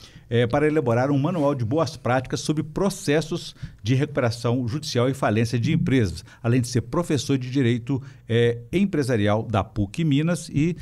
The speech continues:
secretário-geral da Escola Nacional da Magistratura da Associação dos Magistrados Brasileiros. Também está conosco aqui o professor e advogado Jean Carlos Fernandes, que é membro,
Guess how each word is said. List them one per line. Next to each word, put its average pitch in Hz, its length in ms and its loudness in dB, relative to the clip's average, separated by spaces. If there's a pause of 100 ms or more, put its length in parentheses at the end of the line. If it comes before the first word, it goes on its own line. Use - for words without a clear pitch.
secretário-geral 131 800 0
da 117 120 0
Escola 113 300 -2
Nacional 110 300 0
da 107 80 0
Magistratura 117 720 0 (240)
da 117 320 0
Associação 117 640 -2
dos 120 240 0
Magistrados 107 640 -2 (280)
Brasileiros. 123 640 0 (220)
Também 131 200 4
está 120 200 -2
conosco 110 320 -2
aqui 175 280 -4 (300)
o 165 160 2
professor 147 720 -2 (160)
e 123 80 0
advogado 113 600 0
Jean 123 240 0
Carlos 123 440 -2
Fernandes, 127 580 2
que - 160 -4
é 113 60 2
membro, 147 480 2